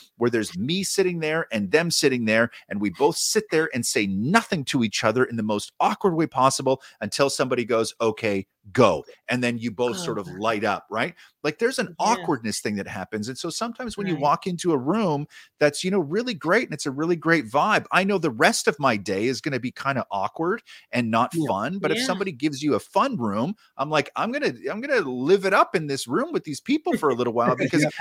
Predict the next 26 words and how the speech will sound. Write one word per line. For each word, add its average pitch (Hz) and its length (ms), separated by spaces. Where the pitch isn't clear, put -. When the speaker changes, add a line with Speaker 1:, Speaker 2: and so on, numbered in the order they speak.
Speaker 1:
everything 185 360
I 190 140
do 185 200
after 226 320
this 180 240
is 151 160
not 202 280
gonna 196 200
be 220 260
that." 185 320
Speaker 2:
Uh-huh. 202 540
Speaker 3:
<laughs> - 0
Y-, 190 220
you 196 140
know, 165 240
my 151 180
friend 151 340
Joe, 156 220
and 143 100
I 147 60
guess 147 240
you're 175 140
on 156 100
both 151 220
sides 208 380
now. 123 360